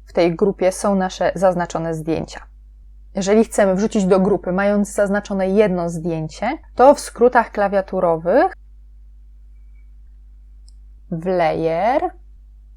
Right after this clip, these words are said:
to mamy taką funkcję jak group layer i możemy sobie przypisać do niej jakiś skrót klawiszowy. Ja mam Command G.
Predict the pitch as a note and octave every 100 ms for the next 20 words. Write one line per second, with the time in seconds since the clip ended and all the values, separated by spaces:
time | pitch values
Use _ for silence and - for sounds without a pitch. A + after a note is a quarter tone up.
0 | - - - - - - - - - F#3+
1 | G#3+ B3 G#3 F#3+ - C4 - G3 F3 E3+
2 | A3 A#3 G3 E3+ E3 G#3+ - - - -
3 | A3+ B3+ A#3 G#3+ A3 G#3+ F#3+ G#3 G#3 -
4 | E3 G3 - F#3 F3 E3 D#3+ E3 D#3+ E3+
5 | F3+ - - F#3 F#3 F#3+ - - E3+ -
6 | D#3+ D#3+ - D#3 - - C4+ C4+ A3+ -
7 | G3 F#3 F3 D3+ D3+